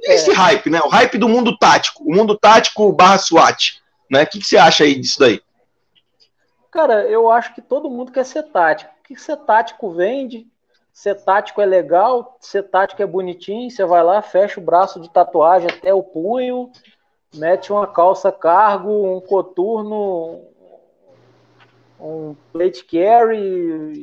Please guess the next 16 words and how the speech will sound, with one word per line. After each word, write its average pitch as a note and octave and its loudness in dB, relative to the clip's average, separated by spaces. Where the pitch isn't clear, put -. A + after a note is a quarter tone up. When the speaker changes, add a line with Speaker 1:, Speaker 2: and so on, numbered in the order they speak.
Speaker 1:
Barbão, F#3 6
né? A3 6
Agora D#3+ 6
tem G3+ 2
a B3 2
barba, E3+ 4
né? C#3+ 0
Barba. F3+ 0
Speaker 2:
É, G3 6
uma F3 4
barba, F3 2
deixa F3+ -4
a E3+ 0
barba E3 0
crescer, E3 -10
bota C#3 -14